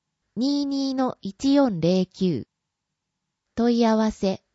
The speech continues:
消費生活センター。電話ファックスともに、二三の五三五五。令和二、二千二十年度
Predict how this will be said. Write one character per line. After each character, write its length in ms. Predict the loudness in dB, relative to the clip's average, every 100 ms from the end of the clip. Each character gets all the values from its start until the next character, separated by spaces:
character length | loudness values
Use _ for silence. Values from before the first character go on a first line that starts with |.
| _ _ _ _
消 280 | 0 2 2
費 100 | 0
生 340 | -4 2 4
活 240 | 4 0 0
セ 220 | 0 0
ン 80 | 0
タ 380 | -2 -2 -4 -10 _ _ _ _ _ _ 0
ー。 40 |
電 200 | 0 2
話 120 | -2
フ 100 | 0
ァ 20 | -2
ッ 40 |
ク 120 | -2
ス 140 | -16 -6
と 120 | -4
も 180 | -2 -2
に、 200 | -4 -10 _ _ _ _ -8
二 320 | -6 -4 -4
三 400 | -2 -2 -2 -2
の 220 | -4 -4 _ 0
五 260 | 2 4
三 400 | 2 0 -2 -4
五 280 | -2 0 0
五。 400 | 2 0 0 -4 _ _ _ _ _ _ _ _ _ _ _ _ _ _ _ _ _ _ _ _ -2
令 300 | 0 2 2
和 200 | 0 0
二、 260 | -2 -4 -6 _ _ _ _ -2
二 160 | -2
千 360 | 0 0 0 0
二 180 | 2 0
十 320 | -2 -4 -8 _ _ _
年 280 | -2 0 0
度 240 | 0 0